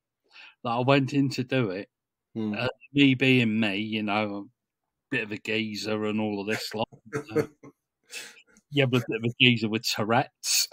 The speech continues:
Speaker 1: <laughs> I was just trying not to swear for three hours.
Speaker 2: That's hard work. It's hard work, you know.
Speaker 1: It is.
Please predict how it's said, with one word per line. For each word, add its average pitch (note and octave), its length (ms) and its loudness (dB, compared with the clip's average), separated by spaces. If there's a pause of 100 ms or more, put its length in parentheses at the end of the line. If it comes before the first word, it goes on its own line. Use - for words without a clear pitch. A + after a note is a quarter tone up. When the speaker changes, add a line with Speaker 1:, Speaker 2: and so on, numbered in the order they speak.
(240)
Speaker 1:
<laughs> C3+ 40 -2 (1400)
I F3 80 10
was G3+ 160 6
just A3 180 2
trying G3 480 10
not F3+ 240 0
to - 120 -6
swear G#3 520 8
for - 180 4
three G3 500 6
hours. D#3+ 460 8 (100)
Speaker 2:
That's - 140 4
hard E3 400 12
work. D3+ 640 8
It's D3+ 140 -2
hard E3 300 0
work, F3 440 0 (140)
you D3+ 140 -2
know. B3 100 2
Speaker 1:
It A#3+ 80 6
is. A#3+ 380 6